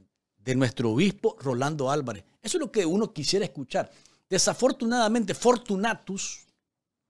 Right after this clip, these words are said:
no, no va en esa línea. El lenguaje siempre civilino, cuidadoso.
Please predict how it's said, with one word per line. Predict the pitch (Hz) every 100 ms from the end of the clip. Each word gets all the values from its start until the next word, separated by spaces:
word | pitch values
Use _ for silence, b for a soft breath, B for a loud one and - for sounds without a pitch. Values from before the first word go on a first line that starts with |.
| _ _ _ _ _ _ 131
no, | 151 175 170 135 95 - _ _ _ _ _ _ _ _
no | - 233
va | 233
en | 151
esa | 127 -
línea. | 120 139 120 104 95 92 _ _ _ _ _
El | 277
lenguaje | 254 226 202 190
siempre | 214 196 190
civilino, | 196 226 233 240 240 226 220 220 233 _
cuidadoso. | - 202 214 208 208 202 - 196 202